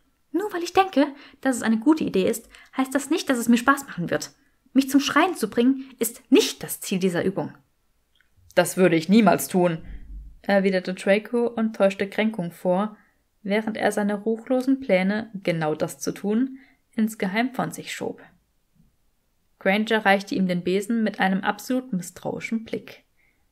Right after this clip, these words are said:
Draco stieg auf und neigte den Besen dann zu ihr, damit sie aufspringen konnte. Sie krallte die Hände ineinander, holte einmal tief Luft,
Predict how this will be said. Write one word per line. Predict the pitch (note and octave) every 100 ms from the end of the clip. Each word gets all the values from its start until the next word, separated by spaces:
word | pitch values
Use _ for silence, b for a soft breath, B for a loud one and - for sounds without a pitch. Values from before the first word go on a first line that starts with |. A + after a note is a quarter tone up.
| _ _ _ _
Draco | F#3 F#3 F#3+
stieg | F#3+ F3+ -
auf | - G3 C4 - b b b -
und | G3+ G3+
neigte | G3 A3 G#3
den | G#3 G3
Besen | F#3+ G3 F#3+
dann | F3
zu | - -
ihr, | F#3+ A3 A#3+
damit | A#3+ F#3+ E3+ E3
sie | - -
aufspringen | - - - -
konnte. | - - - - - _ _ _ _ _ _ _ _
Sie | - G#3
krallte | - G3 G#3
die | G3 F#3
Hände | A#3 A3
ineinander, | - F3 E3+ E3+ E3+ F#3+ B B B B -
holte | A3+ A3
einmal | G3+ B3+ C#4 C#4+
tief | - G3+ G3
Luft, | G#3 B3 -